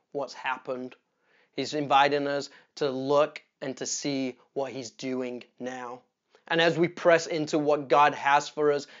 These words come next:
and as we continue to walk forward in this strange season, I just encourage you all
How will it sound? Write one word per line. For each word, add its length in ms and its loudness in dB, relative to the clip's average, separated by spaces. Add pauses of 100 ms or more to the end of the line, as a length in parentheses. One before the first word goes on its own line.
and 100 -2
as 120 0
we 80 -2
continue 640 -2
to 120 -2
walk 400 2
forward 360 6
in 200 -2
this 140 -2
strange 500 -4
season, 460 -2 (200)
I 120 0
just 200 -4
encourage 580 0
you 140 0
all 440 2